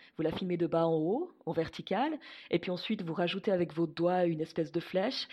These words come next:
qui va monter en même temps que vous êtes en train de monter, euh, votre téléphone pour le, le, pour montrer la, la,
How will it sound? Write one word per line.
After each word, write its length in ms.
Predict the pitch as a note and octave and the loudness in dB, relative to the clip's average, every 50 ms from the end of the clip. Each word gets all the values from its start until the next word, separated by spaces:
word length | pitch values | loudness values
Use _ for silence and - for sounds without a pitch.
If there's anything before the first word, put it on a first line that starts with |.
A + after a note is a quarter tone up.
| - - - | -14 -18 -6
qui 100 | - G#3 | -2 2
va 140 | E3+ F3 E3+ | 4 4 4
monter 320 | E3+ F3 F#3 F3+ - G#3+ | 4 2 2 2 4 4
en 100 | F#3+ F3+ | 4 6
même 200 | E3+ F3+ F#3 G3 | 6 6 4 4
temps 340 | - - A3+ G#3 G3+ G3 F#3+ - - | 4 4 4 4 4 2 0 -2 0
que 80 | - F#3 | 0 0
vous 160 | E3 E3 F3 | 2 2 2
êtes 120 | E3+ F3 | 2 2
en 60 | F3 E3 | 0 0
train 180 | - F3+ E3+ | 2 0 0
de 100 | E3 F3 | 0 0
monter, 460 | E3+ F3+ F3 F3+ - G3+ F#3+ F#3 F#3 - - - - - - - | -2 -4 -2 2 6 6 6 6 6 0 -8 -16 -14 0 6 8
euh, 180 | E3+ D#3 D#3 | 10 10 10
votre 300 | D#3 D3 F3 E3+ - - | 8 6 4 2 2 2
téléphone 680 | - F3+ F3 E3+ F3 - F#3 F#3 E3+ E3+ E3+ E3+ E3+ - - - | 4 6 8 10 8 8 8 6 6 6 6 4 4 2 0 -2
pour 200 | - E3 D#3 D#3+ | -6 -2 0 2
le, 240 | D#3 D#3+ D3+ D#3 D3+ | 4 4 4 4 4
le, 400 | D3+ D#3 C#3+ C#3+ C3 B2 B2+ - - | 4 4 4 4 4 4 2 2 0
pour 160 | - E3 D#3+ | 0 0 2
montrer 320 | D#3+ E3+ E3 - - E3+ | 2 2 2 2 0 0
la, 200 | E3 D#3 D3+ D#3 | 2 2 2 2
la, 120 | D#3+ D#3+ | 0 -2